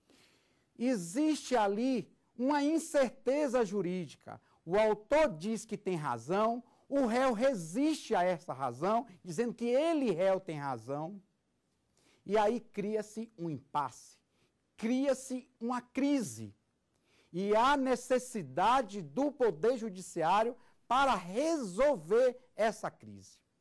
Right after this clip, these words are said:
para conferir certeza jurídica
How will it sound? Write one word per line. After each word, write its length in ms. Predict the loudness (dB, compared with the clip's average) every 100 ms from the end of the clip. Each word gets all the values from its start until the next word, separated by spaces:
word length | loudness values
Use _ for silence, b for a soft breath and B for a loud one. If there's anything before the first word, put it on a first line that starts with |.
| b b _
para 200 | 2 2
conferir 960 | 0 0 2 2 2 2 4 4 0 -2 -12
certeza 840 | -2 0 0 0 0 2 0 -2
jurídica 840 | -4 -4 -2 0 -2 -2 -2 -2